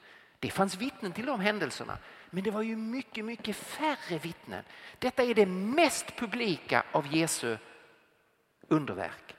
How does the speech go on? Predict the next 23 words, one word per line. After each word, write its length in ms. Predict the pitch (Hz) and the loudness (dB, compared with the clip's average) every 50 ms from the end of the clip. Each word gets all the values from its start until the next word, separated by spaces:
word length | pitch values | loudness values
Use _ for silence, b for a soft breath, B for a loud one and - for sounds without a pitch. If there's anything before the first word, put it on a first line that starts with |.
| - - - | -20 -10 -2
och 80 | - | 2
därför 180 | - 156 - 156 | 2 2 2 0
tar 180 | - - 139 - - | -4 -4 -6 -4 -2
alla 300 | - 180 202 185 151 139 | 0 2 4 4 2 2
med 260 | 151 143 117 107 95 | 2 0 -2 -2 -4
det. 120 | - 101 - B B B B B B | -6 -8 -12 B B B B B B
Därför 320 | - 143 139 - - 151 135 | 0 0 0 0 0 0 2
att 220 | 139 - - - - B B B | 2 0 0 -6 -18 B B B
när 440 | 139 143 156 190 240 254 254 247 | -8 -2 2 4 4 4 2 0
detta 240 | - 254 226 - 202 | -2 -2 -2 -2 -2
berättas 760 | 180 175 180 165 180 151 - - - 120 117 - - - - - - - - _ _ _ _ - 151 | -2 -2 -2 -2 -2 -2 -4 -4 -4 -4 -4 -4 -4 -10 -14 -16 -20 -20 -20 _ _ _ _ -4 -4
under 160 | 147 131 143 | -2 -2 -2
de 100 | 135 139 | -4 -4
första 400 | - - 165 139 - - - - | -2 -2 -2 -4 -2 -4 -4 -2
årtiondena, 640 | 139 139 135 - - 110 101 95 101 101 92 90 - - - - | -2 -4 -4 -4 -4 -4 -4 -4 -6 -8 -10 -10 -12 -16 -18 -16
så 220 | - - - 214 196 | -8 -4 -2 -2 -2
finns 300 | - 214 220 196 180 - | -2 -4 -4 -4 -2 0
det 340 | - 185 - - - - | 0 0 -2 -2 -10 -18
tusentals 960 | - - - - 302 311 320 277 - - - 220 190 - - 196 190 175 - 175 | -14 -10 -6 -4 -2 -2 -2 -2 -4 -6 -6 -6 -6 -4 -2 -2 -2 -2 -2 -2
människor 500 | 180 196 220 220 208 196 175 160 - 170 | 2 4 4 4 4 2 0 0 -2 -6
som 160 | - - 165 | -6 -6 -8
kan 200 | 143 160 160 165 - - | -6 -6 -6 -6 -6 -6
intyga 720 | 208 196 214 226 226 208 - - 165 135 117 110 113 107 | -6 -6 -4 -4 -6 -8 -6 -4 -2 -2 -2 -2 -4 -6